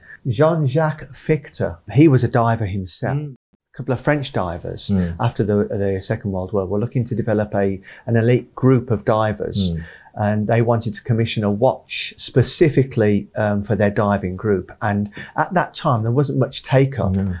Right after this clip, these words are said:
Speaker 1: from many of the brands with the, with what they requested as to be part of the remit of making the watch.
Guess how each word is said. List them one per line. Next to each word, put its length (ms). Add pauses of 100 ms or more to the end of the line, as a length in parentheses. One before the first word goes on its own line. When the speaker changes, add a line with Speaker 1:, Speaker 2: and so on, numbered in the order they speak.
Speaker 1:
from 180
many 180
of 100
the 60
brands 480
with 140
the, 180
with 240
what 220
they 140
requested 880
as 240
to 100
be 160
part 380
of 180 (480)
the 300
remit 380
of 100
making 360
the 60
watch. 560